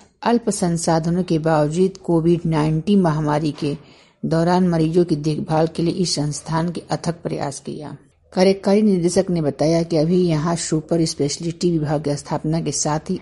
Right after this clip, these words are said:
अन्य सेवाओं को उत्कृष्ट बनाने के लक्ष्य को लेकर कार्य किया जा रहा है। उन्होंने चिकित्सा अधीक्षक डॉक्टर अजय भारती, उप निदेशक प्रशासन अरुण कुमार सिंह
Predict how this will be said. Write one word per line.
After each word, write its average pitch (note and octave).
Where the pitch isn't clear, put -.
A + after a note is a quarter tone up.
अन्य G#3
सेवाओं D#3
को D3
उत्कृष्ट F3
बनाने D3+
के C#3+
लक्ष्य E3+
को G3+
लेकर G3
कार्य C#3
किया C#3+
जा B2
रहा C3
है। C#3
उन्होंने A#3
चिकित्सा G3
अधीक्षक F3+
डॉक्टर D#3+
अजय E3
भारती, D#3+
उप E3+
निदेशक D#3
प्रशासन D#3+
अरुण G3
कुमार D#3+
सिंह F#3+